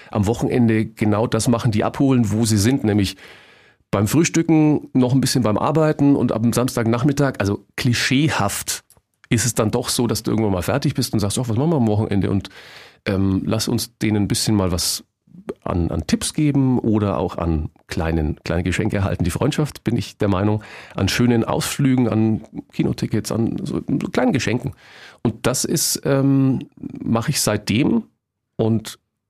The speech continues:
mach's extrem gern, weil wir tolle Hörer haben, die sich dann auch wirklich einfach freuen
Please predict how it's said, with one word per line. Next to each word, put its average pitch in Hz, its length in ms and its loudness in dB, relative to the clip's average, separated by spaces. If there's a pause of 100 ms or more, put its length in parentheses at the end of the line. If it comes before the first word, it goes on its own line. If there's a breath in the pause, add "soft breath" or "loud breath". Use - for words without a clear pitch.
mach's - 360 -4 (160)
extrem - 400 0
gern, 110 220 2
weil 101 120 0
wir - 200 -4
tolle 135 240 0
Hörer 123 260 0
haben, 113 260 0
die 101 80 0
sich - 140 -8
dann 107 140 -2
auch - 180 -6
wirklich 107 300 -4
einfach 87 180 -4
freuen 95 640 -2